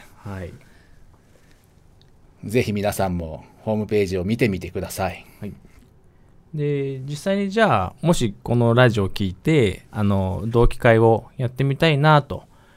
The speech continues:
Speaker 1: えー、思う方がいらっしゃいましたら、ぜひ、あの、喧騒の同窓会のホームページを、えーと、見ていただければなというふうに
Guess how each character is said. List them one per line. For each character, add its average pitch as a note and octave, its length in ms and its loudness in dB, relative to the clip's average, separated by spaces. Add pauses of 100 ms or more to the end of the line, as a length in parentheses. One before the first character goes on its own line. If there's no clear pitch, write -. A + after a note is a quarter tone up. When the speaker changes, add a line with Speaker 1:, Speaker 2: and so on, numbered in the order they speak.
(200)
Speaker 1:
え G#2 400 -4
ー、 - 80 -10
思 C3+ 220 0
う A2+ 40 -6
方 - 340 -8
が - 360 -12
い C3 80 -6
ら D3+ 60 0
っ D3 40 -2
し - 140 -10
ゃ F#3 60 -2
い F3+ 40 -2
ま F#3+ 120 -2
し F#3+ 80 -10
た G2 120 -12
ら、 G#2+ 300 -2 (680)
ぜ E3+ 80 -2
ひ、 C3 260 -4 (240)
あ A2+ 120 -6
の、 G2+ 460 -6 (1120)
喧 D#3 140 -2
騒 E3 320 0
の E3 260 -2 (160)
同 D3+ 260 4
窓 F#3 200 2
会 F3 220 0
の E3+ 300 0 (280)
ホ D3+ 80 -2
ー D3+ 40 0
ム D3+ 140 0
ペ D3 180 0
ー A#2 40 0
ジ G2+ 160 -4
を、 D#2+ 180 -8 (500)
え G2+ 280 -10
ー - 20 -20
と、 G2+ 80 -6
見 B2+ 140 0
て F#2 160 -2
い F#2 60 -4
た G#2 140 0
だ G2 120 0
け G2+ 120 -4
れ G2+ 100 2
ば F2 140 -2
な F2 120 -6
と - 180 -12 (240)
い A2+ 80 -2
う G#2+ 80 0
ふ G#2+ 140 -4
う G2+ 60 -2
に F#2 300 -8